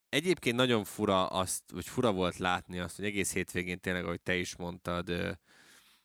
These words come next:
ütötte a motort, mutogatott, ez így nem jó, az így nem jó, stb. stb. Születtek róla csodálatos gifek, ö, mémek, minden, ahogy ott a boxban is magyaráz. Hát nyilván ez a,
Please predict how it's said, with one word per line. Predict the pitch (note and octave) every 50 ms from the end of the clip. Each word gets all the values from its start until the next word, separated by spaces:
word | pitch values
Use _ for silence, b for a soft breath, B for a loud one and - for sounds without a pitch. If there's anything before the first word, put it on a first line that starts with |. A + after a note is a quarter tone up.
| b _
ütötte | - D3 D3 - D3+ B2+ _ - B2+ A2+
a | A2 G#2+
motort, | G#2 G2+ G2+ G2+ - - G2 F#2+ F#2+ F#2 - -
mutogatott, | B2+ C#3+ D3 - - A#2 G2+ G2+ G2 - - - F#2 F2+ F2+ _ -
ez | - C#3 C#3+ C3 B2+
így | A#2+ A2+ G2+
nem | G2+ G2+ G2 F#2+ F#2
jó, | F2+ F2+ F#2 F#2
az | G#2+ B2+ B2+ -
így | A#2 G#2 G2
nem | G2 G2 F#2 F2+ F#2
jó, | F#2 F2+ F2+ F2+ F2
stb. | - - B2+ A#2+ - A#2 G#2 G2 F#2+
stb. | F2+ - G#2 F#2 - G2 F2+ F2+
Születtek | G#2+ - - B2+ A#2 G#2 - - G#2 -
róla | - G2 F#2 F2
csodálatos | - G#2+ G2+ G2 F#2 F2 F2+ F2 F2
gifek, | F#2 A2 A#2 A2 - - G#2 F#2+ F2+ - - -
ö, | - F#2+ F#2 F2+ F2+ F2+
mémek, | F2+ G2 G#2 A2 A2 A2 G#2+ G2+ G2+ F#2+ F2+ - -
minden, | G#2+ G#2 G#2 G#2+ G2+ G2+ G2 F#2+ F#2 F#2 F2+ F2 - B B B B B B B B B
ahogy | F#2 F#2+ F#2 F#2+ F2+ F2+
ott | F2+ F2 - -
a | F2+ F2
boxban | F2 G2+ A#2 B2+ - B2 A#2 G#2+
is | G#2 - -
magyaráz. | - G2+ F#2+ F#2+ F#2 F#2 F2+ F2+ F2+ F2+ - - b b b b b b b b b b b -
Hát | - C#3+ - -
nyilván | - E3+ A2+ G#2 G2+ - _
ez | - D3 D3 A2+ -
a, | -